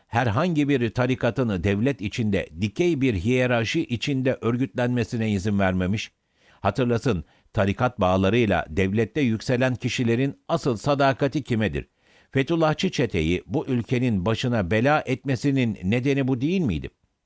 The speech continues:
Zahmet olacak belki ama bir araştırsın bakalım. Selçuklu ve Osmanlı'daki tarikatlar neden bugünkü tarikatlar kadar zengin değillerdi?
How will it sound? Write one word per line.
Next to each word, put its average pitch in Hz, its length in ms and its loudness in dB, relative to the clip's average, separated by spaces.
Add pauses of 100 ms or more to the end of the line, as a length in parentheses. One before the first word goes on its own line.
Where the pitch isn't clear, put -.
(140)
Zahmet 92 420 -2
olacak 90 420 -2
belki 87 300 -2
ama 117 260 2 (280)
bir 147 120 2
araştırsın 113 680 0
bakalım. 85 360 0 (280)
Selçuklu 143 640 0
ve 98 200 2
Osmanlı'daki 120 760 0
tarikatlar 117 800 0
neden 110 560 0
bugünkü 143 460 -2
tarikatlar 127 640 0
kadar 117 300 2
zengin 101 520 0
değillerdi? 85 580 0